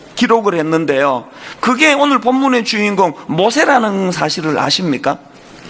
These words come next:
지금 모세가 자기의 출생의 비밀을 기록을 하고 있는 거예요. 자기가, 모세가 지금 자기가 어떻게 죽지 않고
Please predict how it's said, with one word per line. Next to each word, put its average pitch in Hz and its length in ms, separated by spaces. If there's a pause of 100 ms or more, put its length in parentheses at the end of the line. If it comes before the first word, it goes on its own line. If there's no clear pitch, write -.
(160)
지금 285 480
모세가 233 760 (460)
자기의 311 540
출생의 415 600
비밀을 262 520
기록을 277 400
하고 196 200
있는 170 280
거예요. 190 360
자기가, 151 840 (560)
모세가 302 520
지금 254 380 (260)
자기가 294 840
어떻게 320 360
죽지 330 360
않고 262 480